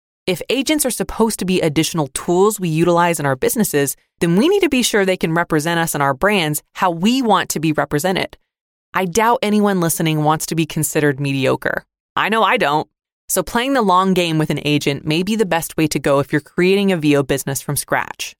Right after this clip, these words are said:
Lastly, consider your timeline. To be transparent, this is where I'm at in my business right now. One of the items on my to-do list for my business this year is to reach out to five to ten agents to see if we'd be a good fit for representation.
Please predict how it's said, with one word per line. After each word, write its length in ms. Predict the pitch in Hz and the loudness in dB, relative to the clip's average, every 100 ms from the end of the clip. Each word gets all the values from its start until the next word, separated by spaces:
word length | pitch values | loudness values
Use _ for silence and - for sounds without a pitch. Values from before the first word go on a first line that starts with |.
| _ _ _ _ _ _ | _ _ _ _ _ _
Lastly, 580 | 175 208 214 - 139 127 | 0 0 0 -2 -2 -4
consider 500 | - 202 190 - 294 | -2 0 0 0 2
your 160 | 320 220 | 2 2
timeline. 600 | - - 202 147 - - - _ _ _ | 0 -2 -2 0 -4 -6 -12 _ _ _
To 80 | - | -2
be 140 | 202 269 | 0 0
transparent, 720 | 254 220 - 214 170 135 160 | 0 0 0 0 2 0 -2
this 160 | 254 | -2
is 100 | 269 | -2
where 180 | 214 196 | 0 0
I'm 200 | 175 175 | 0 0
at 120 | 160 | -2
in 60 | 147 | 0
my 180 | 147 143 | 0 0
business 360 | 135 - 143 | -2 -2 -2
right 180 | 131 127 | -2 -2
now. 260 | - - - _ _ _ - | -4 -6 -8 _ _ _ -4
One 180 | 156 233 | 0 0
of 60 | |
the 120 | 240 202 | 0 0
items 320 | 202 202 180 | 2 2 2
on 60 | |
my 140 | 156 151 | 0 -2
to-do 280 | 160 151 185 | -2 2 4
list 240 | 202 - | 2 0
for 100 | 175 | -2
my 120 | 151 | 0
business 320 | 139 160 196 - | 0 -2 -4 -2
this 220 | 214 - | -4 0
year 240 | 220 226 - _ _ _ | 0 0 -6 _ _ _
is 120 | 185 - | -2 0
to 160 | 190 | -2
reach 280 | 175 247 - | 0 -2 0
out 200 | 220 220 | 0 -2
to 80 | 170 | -4
five 340 | - 165 214 | -2 0 0
to 80 | - | -2
ten 240 | - 196 - | -2 -2 0
agents 440 | 170 143 131 - | 0 0 -4 -6
to 120 | - | -8
see 280 | - - 240 | -8 -4 -6
if 120 | 233 | -2
we'd 140 | 220 185 | -2 0
be 140 | 190 | 0
a 40 | |
good 200 | 175 156 | 0 -2
fit 280 | - - 175 | -4 -4 -2
for 140 | - 143 | -2 0
representation. 880 | 143 - 139 143 156 156 - - | 0 -2 -6 -2 -2 -2 -4 -8